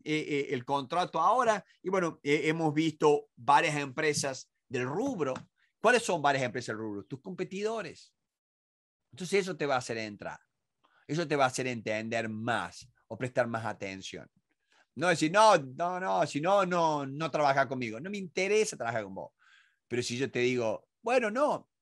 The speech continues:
no te sientas presionado. Este, lo único que sí, nosotros te, vamos a estar acá en esta ciudad hasta el domingo y vamos a cerrar con ustedes o vamos a cerrar con, con otras empresas que hemos analizado." "¿Qué otras empresas?"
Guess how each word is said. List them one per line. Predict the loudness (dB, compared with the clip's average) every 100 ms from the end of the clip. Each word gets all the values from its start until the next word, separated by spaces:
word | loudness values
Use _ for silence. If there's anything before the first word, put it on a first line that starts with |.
| _
no | -10 -8 0 0
te | 0
sientas | -4 -6 -4 -6
presionado. | -4 -6 -4 -4 -4 -4 -8 _ _ _ _
Este, | -4 -4 -4 -6
lo | -4
único | -2
que | -2
sí, | -2 -2
nosotros | 0 -2 -4 -8
te, | -2
vamos | 0 0
a | 0
estar | 2 2
acá | 2 2 2 2 -2
en | -8 -8
esta | -8 -8
ciudad | -4 0
hasta | 0 0
el | 0
domingo | -2 -4 -10 -14 -20 _ _ _ _
y | -4
vamos | 0 0
a |
cerrar | 0 0 0 -2 -2
con | -6 -6
ustedes | -8 0 0 0 -2
o |
vamos | -4 -4
a | -6
cerrar | -6 -6
con, | -10 -10 -12 -16 _ _ _
con | -6 -6 -6 -6 -8 -10 -10 -12 -8
otras | -6 -4 -4
empresas | -6 -8 -8 -8
que | -8
hemos | -8 -8
analizado." | -8 -8 -8 -6 -6 -6 -12 _ _
"¿Qué | -2
otras | 2 2 2
empresas?" | 0 0 0 -2 -12 -16